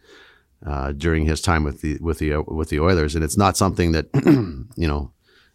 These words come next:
he just shrugs off. It's, it's something that, that, you know, obviously bothers him. It's a major change for a player to have a, a new coach come in. You have to totally adjust,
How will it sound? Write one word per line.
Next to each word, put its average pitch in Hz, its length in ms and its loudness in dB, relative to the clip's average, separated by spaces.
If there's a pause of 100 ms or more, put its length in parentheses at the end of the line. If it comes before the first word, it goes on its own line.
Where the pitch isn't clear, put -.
(100)
he 82 140 -6
just 80 360 -6
shrugs 78 360 -2
off. 90 260 2
It's, 73 220 -6
it's - 180 -6
something 85 320 0
that, 73 160 -2 (160)
that, 78 180 -4 (200)
you 85 80 0
know, - 320 -10 (200)
obviously 85 380 0
bothers 82 380 2
him. 90 80 4
It's 117 120 0
a 110 60 4
major 98 640 4 (840)
change 104 420 2
for 82 200 0
a 76 40 -2
player 104 300 2
to 78 100 2
have 82 160 2
a, 78 120 0
a 76 140 0
new 85 180 4
coach 107 280 0
come 73 140 -2
in. 67 100 -4
You 73 100 -2
have 82 140 -2
to 82 80 -6
totally 92 600 0 (500)
adjust, 90 500 0